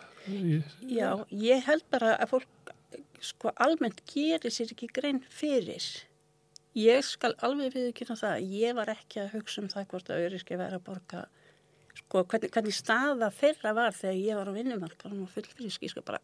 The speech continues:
Speaker 2: algjörlega viðurkenna það. Og ég held að þetta sé bara mikið í þjóðfélaginu og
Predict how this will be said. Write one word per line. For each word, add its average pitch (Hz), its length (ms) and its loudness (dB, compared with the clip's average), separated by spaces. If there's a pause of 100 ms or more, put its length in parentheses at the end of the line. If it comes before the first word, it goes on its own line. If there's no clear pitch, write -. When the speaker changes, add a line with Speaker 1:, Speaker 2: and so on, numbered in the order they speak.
Speaker 2:
algjörlega 240 640 -4
viðurkenna 214 420 0
það. 175 200 -8 (440)
Og 202 100 2
ég 190 140 2 (160)
held 247 260 -2 (360)
að 196 100 2
þetta 240 240 -2
sé 262 320 0 (160)
bara 202 280 0 (680)
mikið 277 460 2
í - 20 -4
þjóðfélaginu 190 580 -4 (400)
og 240 280 6